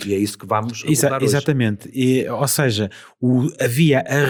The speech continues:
Speaker 2: remissão do pecado pelo sangue, e a palavra remissão significa transferência, ou seja, o pecado se, era transferi-, através do sangue do animal, era simbolicamente transferido do pecador para o sangue do animal, e por
Speaker 1: Uhum.
Speaker 2: sua vez o sangue do animal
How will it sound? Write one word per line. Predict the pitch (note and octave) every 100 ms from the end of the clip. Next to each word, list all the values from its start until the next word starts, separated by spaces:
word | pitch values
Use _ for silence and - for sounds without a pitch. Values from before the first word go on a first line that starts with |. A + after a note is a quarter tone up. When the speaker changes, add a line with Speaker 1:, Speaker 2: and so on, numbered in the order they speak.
| C3
Speaker 2:
remissão | C3+ C#3 - - D3 B2 G#2+
do | B2+
pecado | A2+ - C3+ B2
pelo | B2+ A#2
sangue, | A2+ - G#2+ G#2 G#2+
e | A2+
a |
palavra | A2+ A#2+ B2+ A#2
remissão | A2+ A2+ A#2 - G#2+
significa | - G#2+ G#2 B2 G#2
transferência, | F#2 - C3+ B2 - - A2 G2+ G2+ - A2+ - _
ou | A#2
seja, | A2 C3 A2
o | A2
pecado | - - C3 G#2+ E2+ D#2+ - - -
se, | - - -
era | A#2+ A#2+ A2+
transferi-, | C3 C#3 C3+ - C3+
através | A#2 - A#2 C3 C3+
do | A#2+
sangue | A#2 - A2
do | G#2
animal, | G#2+ G2+ G2+ G2 G#2 B2+
era | B2+ A#2
simbolicamente | A2 A#2+ A#2+ C3 B2 A#2 A#2 A#2 B2
transferido | B2 C3 - A#2 A#2+ F#2+ G2
do | D#3
pecador | D#3 - C3 G#2 A2 A2 D3+ - - _
para | C#3 C3
o |
sangue | A2+ - C3 A2+
do | G#2+
animal, | G2 G2+ G2+ A#2+
e | D3+
por | D3+
Speaker 1:
Uhum. |
Speaker 2:
sua | A#2+ D3
vez | C3 D3 A2+
o |
sangue | G#2+ - A#2
do | A2
animal | A2+ A2 A2 B2